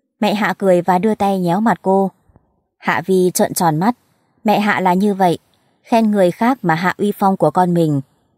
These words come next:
Cô còn không xứng với Trần Chính sao? "Sao mẹ không nói là anh ấy giỏi nhỉ?" "Mẹ không có ý đó. Ở đây có rất nhiều cô gái có điều kiện tốt.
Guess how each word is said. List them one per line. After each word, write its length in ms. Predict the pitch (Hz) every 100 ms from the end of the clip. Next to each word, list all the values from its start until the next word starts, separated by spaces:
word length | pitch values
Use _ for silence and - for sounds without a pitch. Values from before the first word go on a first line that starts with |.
| _
Cô 140 | 190 175
còn 220 | 170 151
không 220 | 196 175
xứng 220 | - 170
với 160 | 180 226
Trần 200 | 233 165
Chính 260 | 170 180
sao? 300 | 214 202 202 - _ _ _ _ _ _ _
"Sao 180 | - 202
mẹ 160 | 196 170
không 220 | 214 202
nói 220 | 175 190
là 100 | 214
anh 180 | 196 185
ấy 140 | 180
giỏi 260 | 208 214 151
nhỉ?" 260 | 175 151 139 _ _ _ _ _ _ _
"Mẹ 160 | 170 156
không 220 | 180 180
có 120 | 170
ý 180 | 180 185
đó. 360 | 175 170 240 - _ _ _
Ở 140 | 170 165
đây 180 | 190
có 140 | 185 180
rất 220 | 247 254
nhiều 160 | 196 170
cô 180 | 202
gái 240 | 190 175 175
có 140 | 196
điều 180 | 233 170
kiện 220 | 185 147
tốt. 240 | - 233